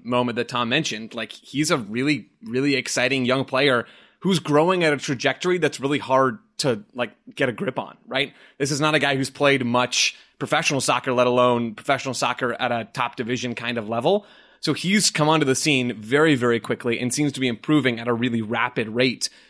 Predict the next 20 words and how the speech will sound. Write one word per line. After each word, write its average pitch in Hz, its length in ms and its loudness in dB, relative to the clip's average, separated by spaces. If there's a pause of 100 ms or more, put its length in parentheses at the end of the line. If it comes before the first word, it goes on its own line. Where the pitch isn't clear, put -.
(120)
What 151 180 4
that 156 140 0
will 135 140 2
look 165 180 2
like 123 420 0
come 127 220 -2
Paris 143 420 2
and 123 120 -4
come, 127 320 -4
you - 60 -12
know, 120 80 -8
beyond 123 420 -2
that 123 240 -2
is, 135 380 0
is - 80 -10
kinda 147 180 -2
anybody's 139 420 2
guess 135 260 -2
right - 180 -16
now. - 200 -20